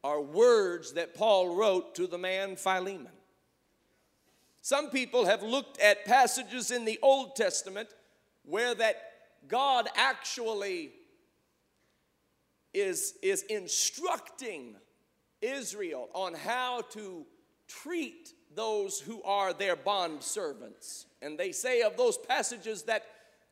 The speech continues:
God has endorsed or condoned the awful matter of slavery. Let me say from the outset of this message, God does not condone slavery. God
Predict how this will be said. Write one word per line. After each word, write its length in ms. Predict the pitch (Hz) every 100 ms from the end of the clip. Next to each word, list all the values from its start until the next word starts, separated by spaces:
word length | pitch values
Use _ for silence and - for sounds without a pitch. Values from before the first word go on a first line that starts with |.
| _
God 540 | 226 311 226 165 214
has 280 | 185 196 165
endorsed 580 | 165 151 208 226 220 -
or 120 | 180
condoned 680 | - 160 160 208 190 147 165
the 120 | 143 -
awful 540 | 196 220 - 220 214 - _ _ _ _ _ _ _ _ _ _ _ _
matter 340 | 143 190 190 196
of 140 | -
slavery. 680 | - - 214 160 - 107 - _ _ _ -
Let 140 | -
me 100 | 180
say 500 | - - 185 143 123
from 200 | 131 147
the 180 | 135 -
outset 420 | 170 - 165 151
of 100 | 127
this 220 | 139 -
message, 420 | 151 160 123 - -
God 380 | 208 202 151 127 -
does 240 | 139 120 120
not 520 | 160 185 120 - -
condone 640 | - 127 143 127 110 110 104
slavery. 680 | - - 110 107 - - - _ _ _ _ _ _ _ _ _ - - _ _ _ 160
God 240 | 190 180